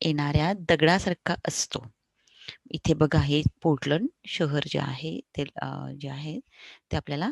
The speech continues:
दिसतंय चित्रामध्ये पहा. हं, तर इथे या, या बेटावर जो दगड आढळतो त्याच्या रंगाप्रमाणे याचा सिमेंटचा रंग असतो.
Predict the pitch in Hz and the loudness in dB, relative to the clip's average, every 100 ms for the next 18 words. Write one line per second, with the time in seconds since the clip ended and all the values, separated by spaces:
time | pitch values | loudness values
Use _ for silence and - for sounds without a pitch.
0 | - 175 - - - - 147 - 139 135 | -4 -2 -4 -4 -8 -8 -8 -6 -8 -8
1 | 180 208 247 226 160 - _ _ - - | -8 -4 -2 -2 -6 -10 _ _ -20 -20
2 | - _ 233 294 - - 175 233 233 - | -20 _ -8 -6 -6 -2 0 0 0 -8
3 | _ _ 180 185 240 175 180 190 175 - | _ _ -4 -4 -4 -4 -2 -2 -2 -2
4 | 160 151 139 - - 170 165 170 156 151 | -2 -2 -6 -8 -12 -6 -4 0 0 2
5 | 185 160 151 151 - 147 - 175 - 180 | 0 2 0 0 -4 -6 -4 -2 2 2
6 | 151 147 165 180 170 165 170 202 262 _ | 2 0 -2 0 -2 -2 -4 -4 -8 _
7 | 160 - - - 160 151 147 160 147 139 | -12 -12 -10 -6 -4 -4 -4 -4 -4 -4
8 | 143 135 - - - | -6 -8 -8 -6 -8